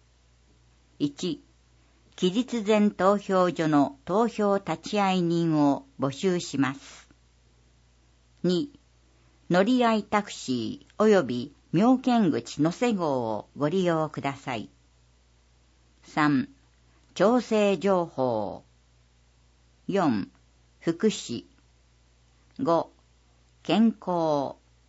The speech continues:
六、募集。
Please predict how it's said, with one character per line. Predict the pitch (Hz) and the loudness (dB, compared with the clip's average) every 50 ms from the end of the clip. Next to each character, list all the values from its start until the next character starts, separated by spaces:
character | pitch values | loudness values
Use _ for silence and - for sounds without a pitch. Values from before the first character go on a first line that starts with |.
| _ _ _ _ _ _ _ _ _ _ _ _ _ _ _ - | _ _ _ _ _ _ _ _ _ _ _ _ _ _ _ -6
六、 | 113 131 156 151 - - 185 180 - - - _ _ _ _ _ _ _ _ _ _ _ - 123 | -2 -2 -2 -2 -4 -4 -4 -4 -4 -6 -12 _ _ _ _ _ _ _ _ _ _ _ -4 -2
募 | 151 160 | -2 -2
集。 | 156 - - - 190 185 180 175 170 165 151 143 - | -2 -4 -6 -2 -2 0 0 0 0 0 -2 -4 -6